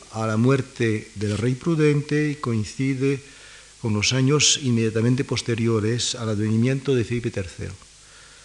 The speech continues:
Con todo, creo que no se puede separar de modo tajante dos reinados de signos tan distintos como estos, si queremos entender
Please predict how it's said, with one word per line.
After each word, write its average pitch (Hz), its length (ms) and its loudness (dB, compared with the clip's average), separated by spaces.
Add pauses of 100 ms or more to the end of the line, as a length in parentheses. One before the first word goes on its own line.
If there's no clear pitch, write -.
(220)
Con 220 200 6
todo, 120 420 6 (800)
creo 165 160 0
que 185 80 2
no 165 80 6
se 143 140 4
puede 185 240 4
separar 143 640 2 (420)
de 120 120 0
modo 123 200 4
tajante 113 760 -2 (920)
dos 117 280 2
reinados 113 840 2
de 101 80 -4
signos 104 720 -4
tan 101 180 -2
distintos 104 520 -4
como 101 240 -2
estos, - 460 -6 (1000)
si 147 160 -2
queremos 196 380 6
entender 156 680 4